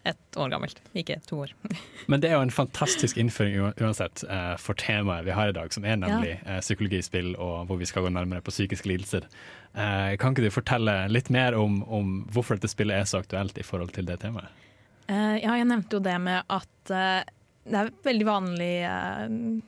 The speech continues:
Speaker 1: i spill og film og T V også at du har, eh, karakterer som er mentalt syke, da, som er veldig knyttet til gamle og utdaterte bilder av det, som at du har de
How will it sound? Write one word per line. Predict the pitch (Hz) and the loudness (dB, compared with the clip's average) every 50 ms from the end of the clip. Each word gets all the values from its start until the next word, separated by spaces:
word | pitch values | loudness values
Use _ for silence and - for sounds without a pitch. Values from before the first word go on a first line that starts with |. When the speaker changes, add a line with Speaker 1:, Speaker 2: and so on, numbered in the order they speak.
| _ - - _ _ - | _ -20 -20 _ _ -6
Speaker 1:
i | 214 208 | -4 -4
spill | 208 - - 208 190 190 208 220 214 | -4 -2 -2 0 2 4 4 2 2
og | - 208 | 0 -2
film | - - - 196 170 170 202 220 214 214 214 | -6 -2 -2 0 2 2 2 4 4 4 2
og | - 196 - | 2 -2 -2
T | - 202 | 0 0
V | 180 165 160 165 | 0 0 0 -2
også | 165 - - 185 175 | -4 -4 -4 -4 -2
at | 180 180 175 - _ - | -2 -2 -4 -6 _ -4
du | - 185 | -2 -2
har, | 175 - - 160 160 165 170 170 170 - - - - - - - - _ - _ _ - | -2 -2 -4 -4 0 2 2 0 0 -2 -12 -20 -20 -20 -20 -20 -20 _ -20 _ _ -6
eh, | - 214 196 190 190 190 196 196 | -2 -2 0 2 2 2 2 0
karakterer | - - 311 370 370 - 233 196 185 190 | 0 0 0 0 2 2 2 2 4 2
som | - 202 | 2 2
er | 190 185 175 | 2 2 0
mentalt | 170 170 175 180 175 170 185 160 156 - _ _ - - - - | 0 -2 -2 -2 0 0 0 0 0 -4 _ _ -20 -20 -14 -12
syke, | - - 214 175 147 - 165 | -2 0 0 0 0 -2 0
da, | 175 185 185 175 | 2 2 0 0
som | 151 - 170 165 165 | -2 -4 -2 -2 0
er | 165 170 | 0 2
veldig | 170 170 165 165 160 160 165 | 2 0 2 2 0 0 2
knyttet | 165 185 175 - - 151 - | 0 -2 0 0 -2 -2 0
til | - 160 151 156 156 | 0 -2 -2 -2 -2
gamle | 165 175 170 156 156 160 | 0 0 0 0 0 0
og | 156 156 160 156 | 0 0 0 -2
utdaterte | - - 151 147 - 156 143 - _ - 156 147 151 151 151 151 156 | 0 0 -2 0 2 -2 -2 -2 _ -2 0 2 2 2 2 2 0
bilder | 165 160 151 147 147 147 151 | 0 -2 -2 -2 0 0 0
av | 151 | 0
det, | 151 147 147 | 0 0 0
som | - - 156 151 156 160 - - - - - - - - - - | 0 -2 -2 0 -2 -2 -4 -6 -18 -18 -20 -20 -20 -20 -12 -4
at | - 160 - - 175 | -4 -4 -4 -2 0
du | 165 170 | 0 2
har | 170 175 165 160 | 2 2 2 2
de | 165 | 0